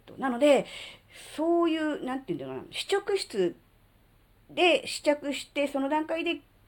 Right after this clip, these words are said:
購入するっていうのは、逆に言うと、ものすごく賭け、<laughs> 賭けじゃな-、ギャンブルだなって思って。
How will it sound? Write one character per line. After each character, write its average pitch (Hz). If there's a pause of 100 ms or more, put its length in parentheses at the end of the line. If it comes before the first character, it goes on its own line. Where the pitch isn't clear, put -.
購 285
入 262
す 254
る 262
っ 262
て -
い 165
う 170
の 156
は、 139 (800)
逆 247
に 277
言 269
う -
と、 240 (1200)
も 226
の 311
す 330
ご 349
く 185 (200)
賭 240
け、 - (260)
<laughs> -
賭 269
け 311
じ 226
ゃ 175
な-、 165 (420)
ギ 180
ャ 269
ン 381
ブ 240
ル 170
だ 151
な 151
っ 151
て 147
思 135
っ -
て。 -